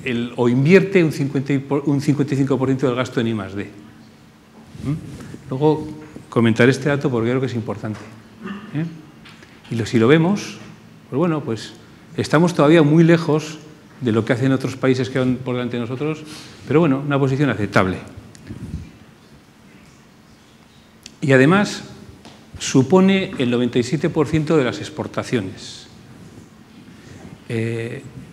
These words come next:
en este momento, en, eh, la Asociación de Fabricantes de Maqui-, de Máquina y Herramienta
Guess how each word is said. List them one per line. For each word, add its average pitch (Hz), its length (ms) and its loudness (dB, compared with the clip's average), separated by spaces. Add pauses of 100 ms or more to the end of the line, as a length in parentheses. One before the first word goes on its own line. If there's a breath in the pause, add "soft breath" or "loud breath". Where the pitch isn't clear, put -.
(180)
en 131 100 2
este 160 220 4
momento, 175 340 6
en, 135 260 6
eh, 127 300 -6
la 123 140 2
Asociación 120 360 -2
de 160 80 2
Fabricantes 156 360 2
de 151 80 4
Maqui-, 151 260 2
de 135 140 0
Máquina 143 220 2
y - 20 2
Herramienta 156 580 0